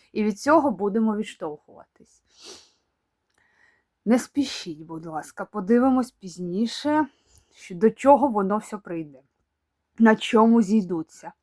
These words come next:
І від цього буде залежати подальша доля. Це дуже важливо.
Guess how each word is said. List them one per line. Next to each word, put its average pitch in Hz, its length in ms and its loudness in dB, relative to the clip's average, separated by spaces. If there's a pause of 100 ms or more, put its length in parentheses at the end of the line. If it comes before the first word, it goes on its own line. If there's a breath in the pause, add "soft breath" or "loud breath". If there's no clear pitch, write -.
(140)
І 196 100 -8
від 190 160 -10
цього 262 340 4
буде 185 340 -4
залежати 196 720 0
подальша 185 580 -2
доля. 151 480 -6
Це 185 120 -12
дуже 233 420 2
важливо. 165 720 -2